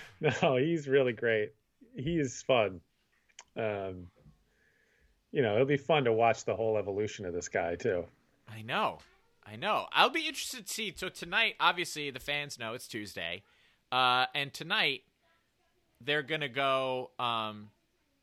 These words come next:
Speaker 2: they're gonna play on a back-to-back. So after last night's game, like, tonight, how Tibbs manages the, the lineups tonight is gonna be really interesting because that was just a, you know, a, a fifteen round championship fight last night. And now we have to play Philly.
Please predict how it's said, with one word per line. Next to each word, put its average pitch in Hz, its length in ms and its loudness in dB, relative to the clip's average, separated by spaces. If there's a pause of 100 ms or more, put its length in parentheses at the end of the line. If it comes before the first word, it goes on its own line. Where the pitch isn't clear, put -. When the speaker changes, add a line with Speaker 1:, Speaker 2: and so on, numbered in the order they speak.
(440)
Speaker 2:
they're 139 160 -2
gonna 143 160 -6
play 139 260 0
on 127 100 0
a 123 80 -6
back-to-back. 131 600 0
So 147 80 0
after 160 240 2
last 151 260 2
night's 143 240 -6
game, 131 340 -4
like, 110 300 -6
tonight, 175 460 0
how 160 360 4
Tibbs 143 280 -6
manages 120 420 -8
the, 110 340 -2 (120)
the 107 180 -2
lineups 113 400 -2
tonight 107 380 -2
is 98 100 -14
gonna 107 140 -12
be 98 80 -12
really 101 240 -8
interesting 92 520 -14
because 101 260 -14
that 147 200 2
was 135 100 -8
just - 220 -14
a, 90 160 -8 (460)
you 135 120 -6
know, 85 300 -8
a, 95 80 -16 (160)
a 98 60 -14
fifteen 165 600 -4
round 135 300 -2
championship 127 640 -10
fight 190 260 -4
last 87 300 -6
night. 82 240 -8 (720)
And 120 160 -2
now 180 160 4
we 156 100 -6
have 151 120 -4
to - 80 -16
play - 160 -8
Philly. 127 600 -2